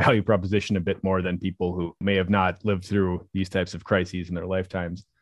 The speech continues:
Um, but yeah, thirty percent a day volatility. I mean, that's even, that's even extreme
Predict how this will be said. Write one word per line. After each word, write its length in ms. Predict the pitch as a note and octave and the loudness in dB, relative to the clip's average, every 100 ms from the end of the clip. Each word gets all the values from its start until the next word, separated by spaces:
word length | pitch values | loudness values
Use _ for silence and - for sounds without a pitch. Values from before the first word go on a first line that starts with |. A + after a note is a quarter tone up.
| _ _ _ - | _ _ _ -4
Um, 240 | F2+ F#2 | -2 -2
but 100 | F2 | -4
yeah, 80 | - - | -4 0
thirty 180 | C#3+ | 2
percent 360 | A2 C3+ C3+ A#2+ | 4 4 6 6
a 20 | |
day 200 | G2 A2 | 6 4
volatility. 640 | G2+ G2+ F2+ C3 C#3 F2+ E2+ | 6 4 4 6 6 4 -2
I 20 | |
mean, 100 | F2 F#2+ | -4 -2
that's 160 | G#2+ G#2 | -2 0
even, 340 | F2+ F2 E2+ - | -2 -2 -2 -2
that's 160 | A2+ | 0
even 160 | G#2+ F#2 | 0 0
extreme 440 | - - G#2 G2 | -6 -4 0 2